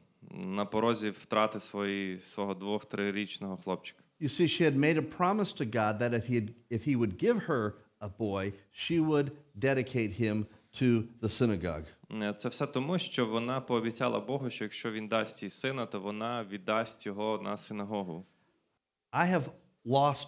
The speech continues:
Speaker 2: two of my children already.
Speaker 1: Я втратив двох своїх дітей вже.
Speaker 2: Both at the age of sixteen, they decided they wanted to go to America for high school.
Speaker 1: <laughs> Обох у віці шістнадцяти років, і вони мені сказали, що вони хочуть поїхати вчитися в Америку.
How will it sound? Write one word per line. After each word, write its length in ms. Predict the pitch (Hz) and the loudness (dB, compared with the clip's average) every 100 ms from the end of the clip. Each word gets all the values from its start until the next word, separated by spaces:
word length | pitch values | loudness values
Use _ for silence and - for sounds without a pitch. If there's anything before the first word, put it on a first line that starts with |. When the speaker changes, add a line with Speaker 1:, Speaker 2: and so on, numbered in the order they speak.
| - | -12
Speaker 2:
two 240 | - 185 147 | 0 4 4
of 60 | |
my 220 | 123 127 120 | 4 2 0
children 420 | - 131 110 107 | 0 2 4 2
already. 560 | 82 107 104 95 87 85 _ _ _ _ _ - | 0 0 0 0 -4 -8 _ _ _ _ _ -6
Speaker 1:
Я 220 | 110 120 | 0 0
втратив 420 | 123 127 127 113 | 2 0 2 -2
двох 240 | 107 110 | -2 -2
своїх 240 | - 110 107 | -2 -6 -4
дітей 400 | 104 101 87 82 - _ 101 | -4 -2 -2 -4 -10 _ -20
вже. 220 | 92 90 92 _ - | -10 -10 -10 _ 4
Speaker 2:
Both 280 | 123 185 175 | 8 8 8
at 120 | 147 | 4
the 100 | 156 135 147 | 4 4 4
age 140 | 123 | 2
of 80 | 123 - 143 | 0 0 -2
sixteen, 540 | - - 120 107 113 | -4 -4 0 2 2
they 120 | 127 147 | 2 2
decided 400 | - 123 120 120 | 2 4 4 4
they 160 | 127 120 120 | 2 4 4
wanted 180 | 120 113 | 2 2
to 60 | 113 | 2
go 60 | 113 | 4
to 80 | 110 | 4
America 580 | 113 113 104 110 98 - - - | 4 4 2 0 -2 -2 -12 -6
for 80 | 113 | 0
high 100 | 110 90 - | 0 0 -6
school. 220 | 95 82 - - 98 | -8 -10 -12 -12 -12
Speaker 1:
<laughs> 280 | - 127 113 | -8 -6 -2
Обох 460 | 107 123 151 151 | 2 4 4 2
у 100 | 123 | -4
віці 220 | 123 123 | -4 -4
шістнадцяти 520 | 117 - 123 113 - 113 | -8 -2 -2 -2 -4 0
років, 360 | 131 135 127 | 0 -2 -4
і 160 | 110 104 | -2 -2
вони 360 | 104 110 110 | -4 -4 -4
мені 220 | 104 104 101 | -4 -4 -6
сказали, 500 | - 104 110 107 101 | -8 0 4 4 2
що 240 | - 101 | -4 -4
вони 180 | 98 101 | -2 -4
хочуть 300 | 110 101 90 | -4 -8 -6
поїхати 340 | 104 101 - | -6 -6 -8
вчитися 380 | 98 110 98 104 | -6 -4 -4 -2
в 60 | 95 | -2
Америку. 360 | 92 80 - | 0 -2 -4